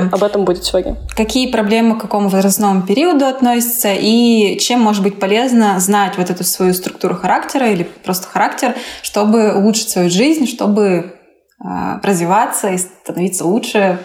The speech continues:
Speaker 2: все такое.
Speaker 1: Мгм. Ну да. Можно начать как раз-таки с факторов, которые на нас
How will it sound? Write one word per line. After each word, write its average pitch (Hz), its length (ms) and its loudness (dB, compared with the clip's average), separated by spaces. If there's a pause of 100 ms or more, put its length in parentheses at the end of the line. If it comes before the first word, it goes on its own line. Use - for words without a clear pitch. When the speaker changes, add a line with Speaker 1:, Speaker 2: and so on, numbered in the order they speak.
(200)
Speaker 2:
все - 140 -10
такое. - 320 -6 (380)
Speaker 1:
Мгм. 196 420 2 (240)
Ну 226 120 4
да. - 280 -2
Можно 254 240 4
начать 247 260 2
как 226 140 -2
раз-таки 208 340 -2
с - 80 -2
факторов, 214 400 -2
которые 190 380 0
на 185 100 4
нас 190 300 -2